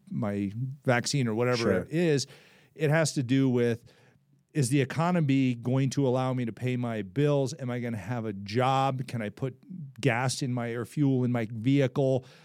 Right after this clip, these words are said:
Speaker 1: Things of that nature. But we still have a lot of global chaos going on. How do you, you know, what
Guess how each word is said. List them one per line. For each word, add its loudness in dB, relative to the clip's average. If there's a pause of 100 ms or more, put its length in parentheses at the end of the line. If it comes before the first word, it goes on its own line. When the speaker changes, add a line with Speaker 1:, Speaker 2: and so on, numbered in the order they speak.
(140)
Speaker 1:
Things 2
of 0
that -2
nature. -4 (260)
But 2
we 2
still 0
have -2
a 2
lot 0
of -4 (140)
global -2
chaos -6
going -2
on. -2 (380)
How 2
do 2
you, 4 (360)
you -2
know, 2
what 2